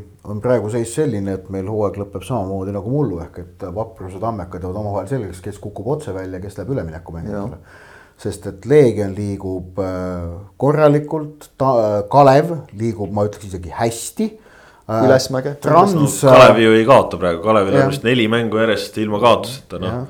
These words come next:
Speaker 1: Trans, äh, on küll kohati ka nagu hädas nagu Tammeka, aga neil erinevalt Tammekast on nagu mingid individuaalse kvaliteediga mängijad, kes suudavad, noh,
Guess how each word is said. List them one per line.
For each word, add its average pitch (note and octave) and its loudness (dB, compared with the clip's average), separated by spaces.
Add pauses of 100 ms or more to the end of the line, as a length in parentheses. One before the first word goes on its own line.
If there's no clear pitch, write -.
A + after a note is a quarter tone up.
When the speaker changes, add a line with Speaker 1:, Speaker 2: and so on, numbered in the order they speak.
Speaker 1:
Trans, E3 2 (160)
äh, C#2 0
on F3 6
küll C#3+ 4 (100)
kohati F3+ 2
ka F#3 2
nagu C3+ 2
hädas C3+ 6
nagu A#2 -4
Tammeka, C#3+ 0
aga A2 -4
neil C3 0
erinevalt A#2 -4
Tammekast C#3 -2
on G#2 -6
nagu G#2+ -6
mingid B2+ -2
individuaalse G#2 0
kvaliteediga G#2+ -2
mängijad, B2 -4
kes F#2 -16
suudavad, F#2+ -6 (200)
noh, G#2 -12